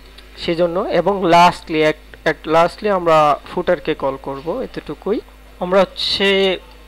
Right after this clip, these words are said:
content এরিয়ার জন্য ফার্স্টে এই কোডটি বসাবো। সেটি হচ্ছে আমরা যদি একটি একটি করে post দেই ব্যাকএন্ডের থেকে, তাহলে এটি একটি একটি করে post নিবে এই কোডের মাধ্যমে,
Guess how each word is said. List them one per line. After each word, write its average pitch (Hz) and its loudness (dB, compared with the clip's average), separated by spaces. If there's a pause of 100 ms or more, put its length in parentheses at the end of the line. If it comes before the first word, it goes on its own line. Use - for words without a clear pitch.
(260)
content 180 2
এরিয়ার 180 2
জন্য 180 0 (100)
ফার্স্টে 170 0
এই 160 0
কোডটি - -4
বসাবো। 160 -2
সেটি 175 -4
হচ্ছে 165 -2
আমরা 156 0
যদি 147 -8 (380)
একটি - -6
একটি 175 -6
করে 175 -2 (140)
post 175 -4
দেই 180 4
ব্যাকএন্ডের 160 0
থেকে, 156 -2
তাহলে 147 -2
এটি 147 -8 (100)
একটি 160 -4
একটি 160 -10
করে 156 -4
post 160 -8
নিবে 175 -4 (380)
এই 156 -6
কোডের 165 -4
মাধ্যমে, 156 -4